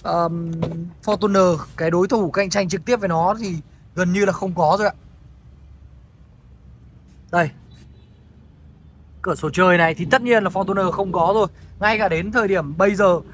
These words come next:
hai nghìn hai mươi mốt thì Fortuner vẫn không trang bị những cái option, ờ, như là cửa sổ trời.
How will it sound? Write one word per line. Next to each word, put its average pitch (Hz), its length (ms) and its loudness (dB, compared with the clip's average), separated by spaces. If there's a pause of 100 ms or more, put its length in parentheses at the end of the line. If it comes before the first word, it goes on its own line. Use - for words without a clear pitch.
(200)
hai 196 140 -2
nghìn 185 120 -4
hai 185 140 -2
mươi 190 120 0
mốt 254 260 2
thì 185 280 -4
Fortuner 190 500 -2
vẫn 208 140 -4
không 220 180 -8
trang 196 200 -2
bị 202 160 -8
những 196 140 -12
cái 190 180 -2
option, 202 280 -4 (460)
ờ, 143 160 -12
như 175 160 -2
là 180 100 2
cửa 160 180 -4
sổ 143 140 -6
trời. 151 300 0